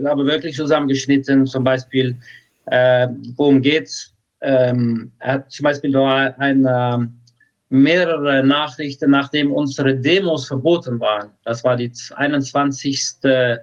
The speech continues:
Juni und achtundzwanzig Juni zwanzig zwanzig. Also das ist wieder einige Zeit her.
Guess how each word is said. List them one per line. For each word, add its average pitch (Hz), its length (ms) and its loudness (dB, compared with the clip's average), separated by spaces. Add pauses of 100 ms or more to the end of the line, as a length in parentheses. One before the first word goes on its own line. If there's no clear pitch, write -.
Juni 175 840 2
und 139 240 2
achtundzwanzig 139 760 -2
Juni 139 300 6
zwanzig 131 500 -4
zwanzig. - 500 -8
Also 120 220 -6
das 120 140 2
ist - 80 -8
wieder 127 180 0
einige 123 340 0
Zeit 110 360 -4
her. 160 260 0